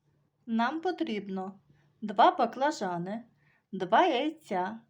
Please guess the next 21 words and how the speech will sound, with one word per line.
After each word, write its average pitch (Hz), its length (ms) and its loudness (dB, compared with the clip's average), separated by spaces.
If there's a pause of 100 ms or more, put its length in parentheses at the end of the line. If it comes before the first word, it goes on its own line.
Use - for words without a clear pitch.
(480)
один 302 420 -2
помідор, 247 640 -2 (680)
по 269 120 -6
двісті 320 380 2
п'ятдесят 254 440 -4
грам 220 440 -2 (260)
печериць 233 760 -6 (560)
та 208 380 -2
твердого 226 520 -2
сиру, 180 500 -4 (500)
дві 254 200 -4
столові 254 440 -2
ложки 220 300 -4
борошна, 180 680 -2 (420)
одна 208 320 0
чайна 214 320 -2
ложка 247 320 -6
солі. 185 400 -8 (640)
Баклажани 208 1040 -2
нарізаємо 208 760 -2
скибками 202 760 -8